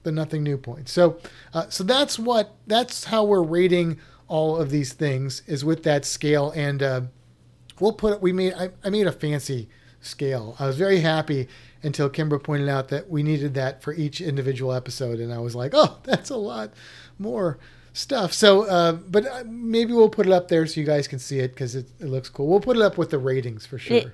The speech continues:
Speaker 2: it does look cool. You spent a lot of time on it while
Speaker 1: I
Speaker 2: I was
Speaker 1: did.
Speaker 2: over here doing some, uh,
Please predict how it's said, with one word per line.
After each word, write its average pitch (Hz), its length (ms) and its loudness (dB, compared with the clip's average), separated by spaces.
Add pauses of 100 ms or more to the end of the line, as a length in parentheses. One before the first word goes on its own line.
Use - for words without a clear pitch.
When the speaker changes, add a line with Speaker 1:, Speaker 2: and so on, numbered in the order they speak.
(120)
Speaker 2:
it 240 120 6
does 262 220 2
look 220 200 -2
cool. 180 280 -2
You 196 160 0
spent 233 220 0
a 214 60 2
lot 180 220 2
of 196 80 -2
time 196 260 -4
on 185 140 -2
it 170 160 -4
while 185 120 2
Speaker 1:
I 175 120 4
Speaker 2:
I - 20 6
was 190 140 4
Speaker 1:
did. 196 80 4
Speaker 2:
over 185 140 2
here 185 220 -2
doing 170 360 -2
some, 175 280 -4
uh, 156 280 -6